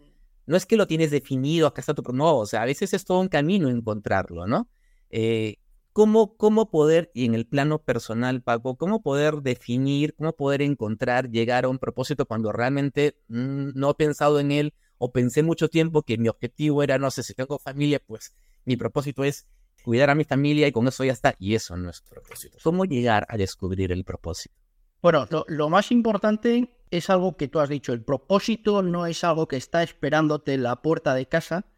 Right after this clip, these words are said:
Speaker 2: toca y dice, "Milton, yo soy tu propósito", ¿no?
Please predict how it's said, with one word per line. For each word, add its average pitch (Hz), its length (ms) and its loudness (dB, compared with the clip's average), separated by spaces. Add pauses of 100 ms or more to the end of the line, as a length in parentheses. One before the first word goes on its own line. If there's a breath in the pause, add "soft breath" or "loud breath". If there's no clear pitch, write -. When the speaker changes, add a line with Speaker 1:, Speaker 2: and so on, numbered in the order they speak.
(180)
Speaker 2:
toca 190 320 4
y 170 60 2
dice, 156 240 -2
"Milton, 175 480 0 (360)
yo 147 220 0
soy 196 180 -2
tu 175 160 -4
propósito", 147 680 0
¿no? 160 160 -4